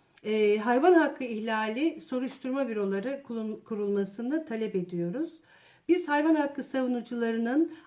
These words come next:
kırmızı çizgisi mevcut kanundaki altıncı madde olan sahipsiz hayvanların, e, rehabilitasyonu yapılmak üzere, yani kısırlaştırılıp aşılanmak üzere alınıp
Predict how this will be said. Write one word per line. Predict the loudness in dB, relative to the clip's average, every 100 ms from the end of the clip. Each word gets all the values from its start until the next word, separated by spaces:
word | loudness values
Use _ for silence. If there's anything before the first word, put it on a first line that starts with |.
| _ _ -8
kırmızı | -2 0 0 2 2
çizgisi | 2 -4 -2 -6 -6 -2
mevcut | 0 2 2 0 -2 -4
kanundaki | -4 -4 -4 -4 -4 -6 -4 -6 -2
altıncı | -2 -2 -2 -4 -2
madde | -2 -2 -2 -4 -2
olan | 0 -2 -2 -6 -12 _ _
sahipsiz | -4 -2 -2 0 -2 0
hayvanların, | -2 -2 -2 0 0 -2 -6 -10 _ _ _
e, | -2 2 4 4
rehabilitasyonu | 2 0 -2 -4 -2 -4 -4 -6 -2 0 0 -4
yapılmak | -6 -8 -6 -4 -2 -4
üzere, | -4 -2 0
yani | 0 0 -4
kısırlaştırılıp | -8 -8 -6 -4 -4 -6 -8 -8 -8
aşılanmak | -8 -8 -6 -6 -2 -4 -4
üzere | -6 -4 -4 -4
alınıp | -2 0 0 -2